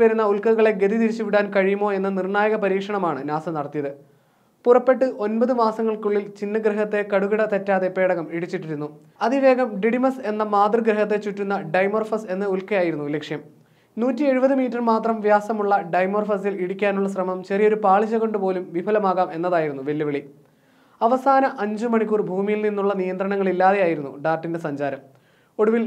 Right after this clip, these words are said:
ലക്ഷ്യം കാണുകയും ചെയ്തു. ഇടിക്കുന്നതിന് ഒരു മണിക്കൂർ മുൻപുള്ള ഡൈമോർഫസിന്റെ ചിത്രങ്ങളും പേടകം പകർത്തി അയച്ചിരുന്നു. ഡിഡിമസിന്റെ നിഴലിലായിരുന്ന ഡൈമോർഫസിന്റെ ഏറ്റവും വ്യക്തതയുള്ള ചിത്രങ്ങളാണ് ലഭിച്ചത്. ഇടിക്കുന്നതിന് മുൻപ് പതിനൊന്ന്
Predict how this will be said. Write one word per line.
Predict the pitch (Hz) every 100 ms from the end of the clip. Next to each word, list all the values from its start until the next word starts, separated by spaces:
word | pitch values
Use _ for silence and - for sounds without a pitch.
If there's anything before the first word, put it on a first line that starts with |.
| 226
ലക്ഷ്യം | 196 214 180
കാണുകയും | 165 160 151 131
ചെയ്തു. | 135 135 - _ _ _ _ _ _ _ _ -
ഇടിക്കുന്നതിന് | 262 285 277 277 269 214
ഒരു | 220 240
മണിക്കൂർ | 233 233 220 208
മുൻപുള്ള | 208 202 196 165 175
ഡൈമോർഫസിന്റെ | 185 202 202 202 202 196
ചിത്രങ്ങളും | 190 196 202 196 196 190
പേടകം | 180 190 196
പകർത്തി | 165 156 170
അയച്ചിരുന്നു. | 156 151 147 143 - - _ _ _ _ _ _
ഡിഡിമസിന്റെ | 190 254 269 269 277 262 254
നിഴലിലായിരുന്ന | 226 226 233 233 214 208 208 185
ഡൈമോർഫസിന്റെ | 180 190 214 214 208 208 208 208 185
ഏറ്റവും | 196 214 202
വ്യക്തതയുള്ള | 196 220 220 202 196
ചിത്രങ്ങളാണ് | 190 202 190 156 139
ലഭിച്ചത്. | 139 143 131 123 - _ _ _ _ 214
ഇടിക്കുന്നതിന് | 240 247 254 262 269
മുൻപ് | 233 220 220 220 -
പതിനൊന്ന് | 208 226 247